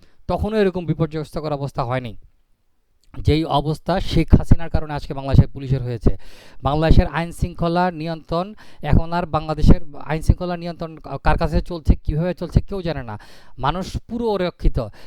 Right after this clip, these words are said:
সে যাওয়ার সময় বাংলাদেশকে কী পরিমাণ জ্বালিয়ে গিয়েছে, তার প্রমাণ হচ্ছে এটা। শেখ হাসিনা হত্যা এবং রক্ত দেখতে খুব পছন্দ করেন,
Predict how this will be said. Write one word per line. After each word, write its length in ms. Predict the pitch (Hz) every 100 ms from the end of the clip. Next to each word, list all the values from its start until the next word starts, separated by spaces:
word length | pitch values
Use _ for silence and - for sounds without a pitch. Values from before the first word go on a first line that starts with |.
| -
সে 120 | - -
যাওয়ার 340 | 143 151 170
সময় 320 | - - 190
বাংলাদেশকে 440 | 165 156 156 160 -
কী 260 | - -
পরিমাণ 560 | 160 170 175 180 185 185
জ্বালিয়ে 440 | 131 165 175 180
গিয়েছে, 340 | 160 156 - 202
তার 180 | 165
প্রমাণ 340 | 151 170 160 143
হচ্ছে 280 | 143 - 127
এটা। 240 | 110 98 - - - -
শেখ 160 | 147 156 165
হাসিনা 520 | - 180 185 190 180 -
হত্যা 560 | - 139 - _ 180
এবং 200 | 170 170 147
রক্ত 260 | 165 -
দেখতে 260 | 170 156 -
খুব 140 | 165
পছন্দ 340 | 151 143 143 135
করেন, 300 | 120 107